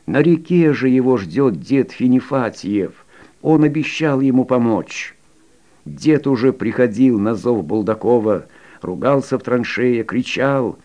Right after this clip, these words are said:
что Бог не дал ему роженого брата. Так вот он его на войне сам нашел, ботинки подобрал, и объяснилось ему все.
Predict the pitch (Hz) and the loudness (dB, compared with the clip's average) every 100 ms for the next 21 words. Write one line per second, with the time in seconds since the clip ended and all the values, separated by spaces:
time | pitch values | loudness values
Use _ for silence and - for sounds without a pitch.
0 | _ _ - - 117 110 92 147 147 - | _ _ -18 -10 -6 -4 0 4 4 2
1 | - 117 170 170 160 151 143 143 139 151 | -6 2 4 4 2 0 2 2 4 4
2 | 131 - - - - - - 139 131 113 | 2 -2 -18 -20 -14 -10 -2 0 0 0
3 | 120 123 123 90 113 127 110 107 90 73 | 0 0 0 -2 -2 -2 -2 -2 -4 -6
4 | - _ _ _ - 123 127 147 147 143 | -16 _ _ _ -8 -8 -4 -4 0 2
5 | 135 123 131 131 117 147 139 143 139 143 | 2 2 2 0 0 -2 -2 -2 -2 -2
6 | 143 139 - 143 139 131 123 - 113 107 | -2 -4 -8 -6 -2 -2 -4 -6 -4 -4
7 | 85 71 - _ _ - - 175 156 156 | -6 -10 -20 _ _ -12 -6 -6 -2 0
8 | 156 156 156 147 139 135 123 90 - - | 0 -2 -4 -2 -2 -2 -2 -4 -10 -18
9 | _ - - 123 143 147 156 - 127 160 | _ -20 -8 0 2 2 -2 -2 -2 0
10 | 147 147 139 131 127 - 117 98 | 0 -2 0 0 -2 -8 -4 -4